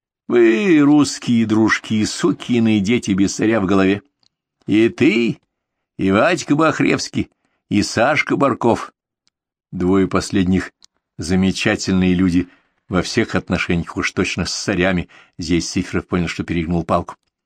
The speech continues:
Хотя Вадька с небольшим царьком, крохотным, хе-хе. А я русский, но с купеческой закваской.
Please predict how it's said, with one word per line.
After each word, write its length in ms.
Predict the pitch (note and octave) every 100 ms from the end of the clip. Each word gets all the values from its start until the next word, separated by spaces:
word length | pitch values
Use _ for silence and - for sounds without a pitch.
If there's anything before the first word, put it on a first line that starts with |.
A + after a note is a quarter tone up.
| _ -
Хотя 360 | C3 C3+ D#3+
Вадька 600 | F3 G3 G3+ G3+ - G#3
с 100 | F3+
небольшим 540 | G#3 G#3 G3+ - G#3 G#3
царьком, 640 | A3+ G#3+ A3 G#3+ G#3+ G#3 _ _
крохотным, 840 | - F#3+ F#3+ F#3 G#3+ G#3 - A3 - _ -
хе-хе. 600 | F3+ - - A#2 A2 - _ _ _ _ _ _ A#2+
А 160 | C#3
я 320 | E3 F3 F#3
русский, 540 | F#3+ G#3+ F#3+ - - C#3+
но 160 | D3
с 80 | C3+
купеческой 680 | - C3+ D#3+ D#3 C3+ - C#3
закваской. 1080 | B2+ C3 B2 B2+ C3+ C3+ A#2 - B2+ G#2+